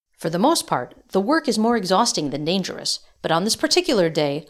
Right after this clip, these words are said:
Long and Wong received a scare, a black plastic bag lying at the foot of the tall iron wall separating China and Myanmar.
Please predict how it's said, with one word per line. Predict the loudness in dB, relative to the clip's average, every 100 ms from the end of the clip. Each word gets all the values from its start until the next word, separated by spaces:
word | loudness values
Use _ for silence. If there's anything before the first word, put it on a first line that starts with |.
| -6
Long | 0 0 2
and | 0
Wong | 2 0 0
received | -4 -2 -2 -2
a |
scare, | -4 -2 -2 -2 -4 -14 _ _ _
a | -8
black | -2 0 0 0
plastic | 0 0 0 -2
bag | 0 0 -2 -6 -18 -20 _
lying | -2 -2 -2
at | -6 -8
the |
foot | -6 -4
of | -4 -6
the |
tall | -8 -2 0 2 0 -2
iron | -6 -6 -4
wall | 0 0 -2 -6 -16 -8
separating | -4 -2 -2 -2 -2 -4
China | -6 -6 -6 -10 -10
and | -6 -2
Myanmar. | -2 0 0 -2